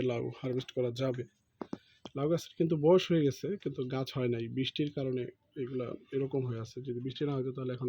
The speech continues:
লাউ সংগ্রহ করা যেত। ওই যে দেখতে পাচ্ছেন রশি, আমরা মাচায় সুতা টানাই দিতেছি। তো ভিউয়ার্স, এখন বৃষ্টি কমছে, রোদ উঠছে, আশা করা যায় আর কয়েকদিন রৌদ্র থাকলে হয়তো লাউ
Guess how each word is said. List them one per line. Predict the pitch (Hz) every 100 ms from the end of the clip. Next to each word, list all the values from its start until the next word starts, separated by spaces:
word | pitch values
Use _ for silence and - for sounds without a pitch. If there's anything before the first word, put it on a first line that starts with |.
| 123
লাউ | 120 120 _ _ _ _ _ _ _ -
সংগ্রহ | - 147 151 135
করা | 135 127
যেত। | 127 123 208 - - - -
ওই | 139
যে | 139
দেখতে | 131 -
পাচ্ছেন | 127 - 147 165 - - - - 131
রশি, | 131 - - - _ _ _ _ _ - - _ -
আমরা | 131 131
মাচায় | 135 131 139 127 - _ _ -
সুতা | - 156 156
টানাই | 156 151
দিতেছি। | 147 139 - 208 - - - - - - 1077 1017 - - - - - - - - - - - -
তো | 160 170
ভিউয়ার্স, | 185 - 170
এখন | 165 147
বৃষ্টি | 165 - 170 - - - - -
কমছে, | 165 156 - 165 - - - -
রোদ | 139 151
উঠছে, | 143 - 135
আশা | 135 127
করা | 131 127
যায় | 127
আর | 123 131
কয়েকদিন | 131 131 127
রৌদ্র | 135 139 127
থাকলে | 131 - 120
হয়তো | 117 - 117 - _ _ _ _ -
লাউ | -